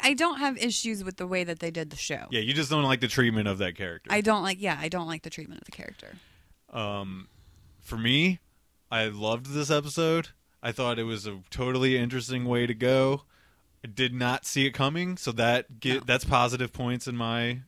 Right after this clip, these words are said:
Speaker 2: estimation. When I judge a show, I like it to go places that I didn't think it was gonna go.
Speaker 1: True.
Speaker 2: I'm actually glad they didn't do the switcheroo 'cause that is kind of the,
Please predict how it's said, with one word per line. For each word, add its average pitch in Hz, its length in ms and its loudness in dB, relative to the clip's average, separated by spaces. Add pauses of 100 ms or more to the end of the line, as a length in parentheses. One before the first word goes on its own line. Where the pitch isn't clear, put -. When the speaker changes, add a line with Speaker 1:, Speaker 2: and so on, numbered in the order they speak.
Speaker 2:
estimation. 120 800 -6 (500)
When 113 140 -4
I 110 140 2
judge 113 260 -2
a 117 60 -2
show, 110 540 -2 (520)
I 110 120 -4
like 101 240 -6
it 107 80 -8
to 110 80 -10
go 110 160 -2
places 107 380 -6
that 110 120 -6
I 104 60 -2
didn't 104 180 -6
think 104 140 -6
it 101 40 -8
was 101 120 -10
gonna 101 180 -8
go. 101 420 -4
Speaker 1:
True. 185 220 -14 (240)
Speaker 2:
I'm 113 140 -4
actually 110 340 -2
glad 104 320 -6
they 107 100 -2
didn't 107 220 -4
do 107 100 -6
the 101 140 -12
switcheroo 101 520 -6
'cause 101 160 -8
that 98 160 -4
is 98 120 -10
kind 98 260 -6
of 98 140 -8
the, 92 160 -10